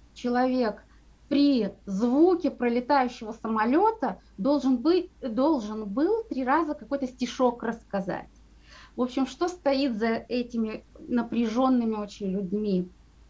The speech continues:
которые не умеют так расслабляться? Конечно, страх и ощущение, что случится что-то ужасное, а, вот с ними, с их близкими,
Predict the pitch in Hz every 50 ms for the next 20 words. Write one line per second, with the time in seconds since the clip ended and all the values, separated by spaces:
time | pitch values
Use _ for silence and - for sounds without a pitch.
0 | - - _ - - - - 214 214 240 233 233 233 226 240 254 269 262 254 254
1 | 262 262 262 262 254 240 240 - - - 220 208 - 214 208 202 - 208 202 190
2 | 185 185 180 170 - - - - - - - - - - - - - - - 220
3 | 247 311 330 330 302 254 - - - - 226 220 214 190 185 180 - - - -
4 | _ - - - - 240 233 226 226 - - 220 220 - - 269 311 370 415 415
5 | 349 277 208 185 190 - - - - - - - - - - 220 220 - 220 226
6 | 226 - 339 339 - 240 - - - 254 254 - 233 220 208 196 196 208 208 208
7 | 214 214 - - 262 277 294 311 339 359 392 415 - - _ - - - - -
8 | - - - - - - - - - - - - 104 104 104 104 104 101 95 92
9 | - - - - - - - - - - - - - - - - - - - -
10 | - 196 208 233 233 233 - - - - - 196 - - - - 294 285 277 262
11 | 254 240 226 220 220 - - - 220 247 240 - - 208 196 226 233 247 254 262
12 | 285 269 - - - - 277 254 233 226 220 208 202 202 196 196 196 190 180